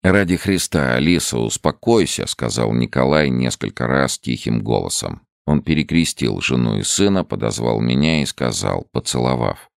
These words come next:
«Старина, не покидай Александры Фёдоровны и Алексея.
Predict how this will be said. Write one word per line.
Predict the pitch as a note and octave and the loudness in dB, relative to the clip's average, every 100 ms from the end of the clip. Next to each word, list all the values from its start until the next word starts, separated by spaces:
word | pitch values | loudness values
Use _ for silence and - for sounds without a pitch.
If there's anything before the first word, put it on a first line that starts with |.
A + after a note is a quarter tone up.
| _ _ _ _ - | _ _ _ _ -8
«Старина, | - A2 A2+ F#2+ G#1+ - _ _ _ - | 0 2 2 0 -2 -8 _ _ _ -2
не | D2+ | -2
покидай | - - A2 A#2+ E2 | -2 -2 2 2 2
Александры | A#1 - D#2 B1 G1+ G#1+ | -2 -2 0 0 -2 -4
Фёдоровны | - E2+ C2 A1 G1+ G#1+ G#1 G#1 | 0 0 2 -2 -2 -4 -2 -2
и | |
Алексея. | A1 A#1 B1 - A1 G1+ - | 0 -2 -2 -2 -2 -2 -6